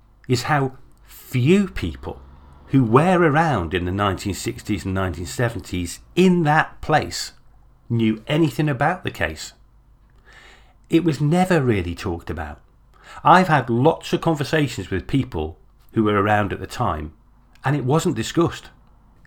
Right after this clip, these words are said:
Even in the Sump pub, no one ever talked about it, and this body was found directly opposite the Sump pub. It really wasn't well known in the area, which is strange.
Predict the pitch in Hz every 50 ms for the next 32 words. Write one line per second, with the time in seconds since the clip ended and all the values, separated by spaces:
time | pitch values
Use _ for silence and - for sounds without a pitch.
0 | _ - - 180 185 185 175 175 165 160 156 147 123 113 - - - 143 131 127
1 | 127 - - - - 160 151 107 80 - - - - _ _ _ _ - 180 196
2 | 196 196 202 185 175 175 170 147 160 - - 180 190 190 - 151 123 - 92 82
3 | 80 80 80 - _ - - - - - - - 151 165 196 220 220 - 113 98
4 | 90 87 87 98 113 - - - 123 127 131 127 117 - 147 139 139 135 131 147
5 | 143 - 139 131 139 156 160 - 165 127 135 - - 104 - - - 98 82 -
6 | - - 101 85 80 - - _ _ _ _ - _ _ _ _ - _ - -
7 | 165 165 143 135 139 156 190 208 208 190 180 160 131 139 170 185 180 - 110 92
8 | 92 120 117 113 123 127 123 120 113 120 135 139 131 107 87 78 - _ - 117
9 | 101 95 98 104 110 117 120 113 92 82 76 80 98 123 123 - 143 135 113 -
10 | - - - - - - 175 156 95 82 95 131 139 -